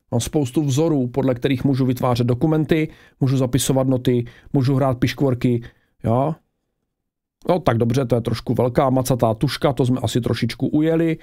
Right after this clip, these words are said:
Pojďme na to. Ještě se smáš.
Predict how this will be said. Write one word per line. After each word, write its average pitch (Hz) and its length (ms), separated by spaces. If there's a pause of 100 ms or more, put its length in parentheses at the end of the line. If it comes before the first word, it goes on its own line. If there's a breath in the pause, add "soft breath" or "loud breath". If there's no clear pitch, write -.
(600 soft breath)
Pojďme 120 300
na 117 100
to. 143 380 (3250)
Ještě 120 240
se 135 160
smáš. 127 640